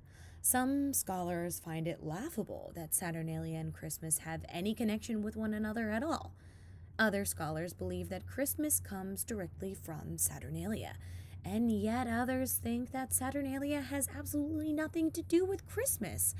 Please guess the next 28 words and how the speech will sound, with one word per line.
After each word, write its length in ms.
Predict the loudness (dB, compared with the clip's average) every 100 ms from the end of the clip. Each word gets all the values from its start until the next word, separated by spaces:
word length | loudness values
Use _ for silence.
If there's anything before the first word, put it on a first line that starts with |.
| -8 -12 -2
and 100 | 2
that 120 | 4
another 560 | 6 6 6 4 2 2
Roman 360 | 2 0 0
holiday 640 | -2 -2 -2 -2 -2 -4 -4 -6 -14
called 380 | -10 -6 -6 -4
Sol 540 | -2 2 2 2 2 0
Victus 880 | 0 0 0 0 0 4 4 4 2 -8 -14 -14 -8
is 100 | -8
actually 560 | -6 -10 -6 -2 0 0
the 100 | -2
one 240 | -4 -4
that 180 | -4 -8
Christmas 520 | -10 -6 -4 -2 -4
is 200 | -2 -2
modeled 480 | -2 -4 -8 -10 -12 -14 -10
after. 440 | -8 -8 -8 -10 -10 -18 -6
As 240 | -2 2 4
much 260 | 4 4
as 140 | 2 0
I 140 | 0
would 200 | -2 -2
love 380 | 0 -2 -2 -6
to 100 | -6
believe 360 | -4 -2 -2 -4
that 180 | -8 -10 -16 -18 -2
historians 640 | 2 4 4 2 0 0
and 140 | -2